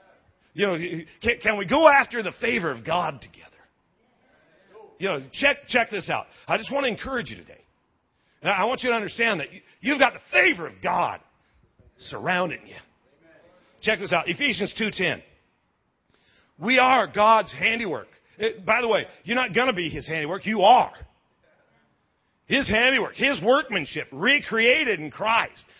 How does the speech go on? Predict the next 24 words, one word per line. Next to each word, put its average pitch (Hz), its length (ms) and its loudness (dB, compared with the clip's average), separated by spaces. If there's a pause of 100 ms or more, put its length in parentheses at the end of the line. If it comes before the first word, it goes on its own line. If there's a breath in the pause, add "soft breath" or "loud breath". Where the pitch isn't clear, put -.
(120)
born 277 340 6
anew, 277 320 2 (200 loud breath)
that 214 140 0 (100)
you 247 160 4
can 233 180 -2
do 277 220 4
good 202 320 0
works 247 360 2
which 202 180 -6
he 220 260 0 (320 loud breath)
planned 240 420 2
beforehand. 180 640 0 (1500)
God's 214 240 2
got 220 240 2
a, 165 80 -4 (200)
you 196 240 -6
know, 175 120 -2
he, 247 200 0
he's 226 160 -4
got 220 180 0
plans 220 560 0
for 143 80 -12
you, 107 160 -10 (340)
right? 151 220 -2